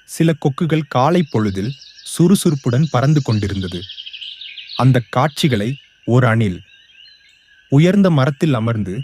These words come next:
பார்த்து கொண்டிருந்தது. ஒரு சிறிய ஆற்றில் ஒரு முதலை நீந்தி கொண்டிருந்தது மீன்களுடன். அப்போது ஒரு வெள்ளை கொக்கு மீன் பிடித்து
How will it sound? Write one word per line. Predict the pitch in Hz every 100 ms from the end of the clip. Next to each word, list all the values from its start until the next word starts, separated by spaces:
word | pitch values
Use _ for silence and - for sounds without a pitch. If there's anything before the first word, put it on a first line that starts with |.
| _ _ -
பார்த்து | 147 170 - 151
கொண்டிருந்தது. | 117 101 98 95 87 85 90 - - - -
ஒரு | - 123
சிறிய | 117 - 135 165 160
ஆற்றில் | 104 113 - - 101 139 - - -
ஒரு | 120 117
முதலை | 113 127 165 151
நீந்தி | 117 131 185 185
கொண்டிருந்தது | 151 120 101 98 92 87 87 90 - - -
மீன்களுடன். | 113 151 160 117 95 90 82 - - - - - - _
அப்போது | - - - 110 101 113 135 _
ஒரு | 110 113 107
வெள்ளை | 107 127 156
கொக்கு | 143 110 95 - 85 90 - -
மீன் | 117 127 175 160
பிடித்து | 123 110 -